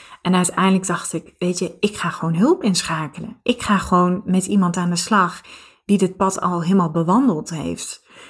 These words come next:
En die daar bewezen succesvol in is geworden." En, ehm, nou ja, en zo kwam ik ook tot de ontdekking dat ik dacht van,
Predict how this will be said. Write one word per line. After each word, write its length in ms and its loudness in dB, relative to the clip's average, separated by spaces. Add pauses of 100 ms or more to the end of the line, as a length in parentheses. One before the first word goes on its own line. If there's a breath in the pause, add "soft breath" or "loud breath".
(340 loud breath)
En 120 4
die 120 6
daar 160 2
bewezen 500 2
succesvol 720 0
in 320 -2
is 180 -2
geworden." 640 0 (540 loud breath)
En, 560 2
ehm, 640 0 (260)
nou 220 4
ja, 140 2
en 80 0
zo 260 4
kwam 220 2
ik 100 0
ook 220 2
tot 180 -6
de 80 -10
ontdekking 640 0
dat 140 -6
ik 140 -6
dacht 280 -4
van, 380 -4